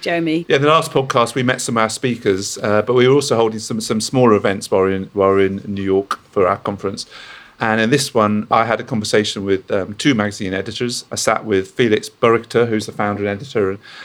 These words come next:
Speaker 2: of, um, Pin Up, the architecture magazine, and Alison Lewis, who's the editor of, um, the literary and art magazine,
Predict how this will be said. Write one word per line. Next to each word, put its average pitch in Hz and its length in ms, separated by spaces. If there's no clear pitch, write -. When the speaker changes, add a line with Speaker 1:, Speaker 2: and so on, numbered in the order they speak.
Speaker 2:
of, 92 340
um, 98 300
Pin 131 200
Up, 139 220
the 110 80
architecture - 420
magazine, 104 480
and 110 140
Alison 113 380
Lewis, 101 340
who's 98 260
the 101 200
editor 98 320
of, - 200
um, 95 320
the 92 160
literary 104 400
and 92 80
art 92 200
magazine, 92 540